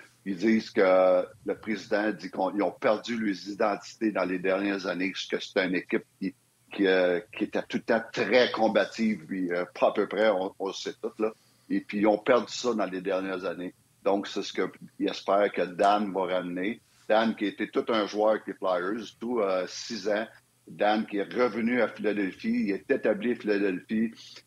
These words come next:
Euh, j'ai plaisir à dire à Dan que sa plus grosse déception, je suis un, j'ai, j'ai fait partie de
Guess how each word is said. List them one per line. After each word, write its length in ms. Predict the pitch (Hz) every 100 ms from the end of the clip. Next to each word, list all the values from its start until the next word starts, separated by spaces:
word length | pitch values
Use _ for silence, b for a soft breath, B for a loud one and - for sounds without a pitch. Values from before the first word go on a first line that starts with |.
| _ _ _ _
Euh, 380 | 85 92 95 92
j'ai 160 | 104 110
plaisir 540 | 139 139 123 165 127 -
à 120 | 107
dire 280 | 98 135 131
à 80 | 107
Dan 340 | 110 127 131
que 160 | 110 101
sa 140 | 120
plus 180 | - 117
grosse 320 | 113 131 123
déception, 640 | 104 - 110 - - 123 135
je 60 |
suis 120 | - 107
un, 120 | 107 - _ _ _
j'ai, 180 | - 107
j'ai 140 | - -
fait 220 | 135 131
partie 420 | 120 - - 135
de 100 | 120